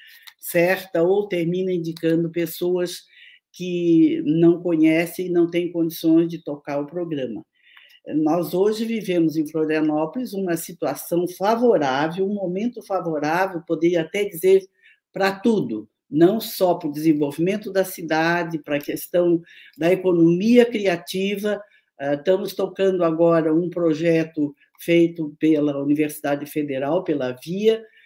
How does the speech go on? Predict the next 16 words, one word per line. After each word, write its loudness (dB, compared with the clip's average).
eh, 0
que -6
está -4
na 0
prefeitura, -2
que 2
é 4
o 4
levantamento 2
dos -2
indicadores 2
da -2
economia 0
criativa -4
de -16
Florianópolis. -4